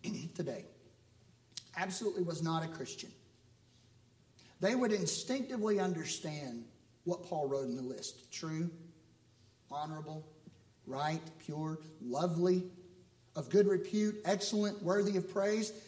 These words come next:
They would instinctively understand those things, right? So they're not, uh, complex, they're not difficult. But the dilemma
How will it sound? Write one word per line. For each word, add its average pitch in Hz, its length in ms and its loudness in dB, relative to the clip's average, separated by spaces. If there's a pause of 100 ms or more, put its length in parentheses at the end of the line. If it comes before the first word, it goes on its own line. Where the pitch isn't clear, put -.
(120)
They 254 100 2
would 302 160 -2
instinctively 175 800 0
understand 139 640 -6
those 120 200 -10
things, 107 280 -14
right? 160 300 -4 (960)
So - 140 -2
they're 208 100 6
not, 254 260 0 (300)
uh, 170 120 -2 (120)
complex, 175 640 -2
they're 175 140 0
not 180 320 0
difficult. 175 540 -2
But 175 120 -4
the - 60 -2
dilemma 196 560 4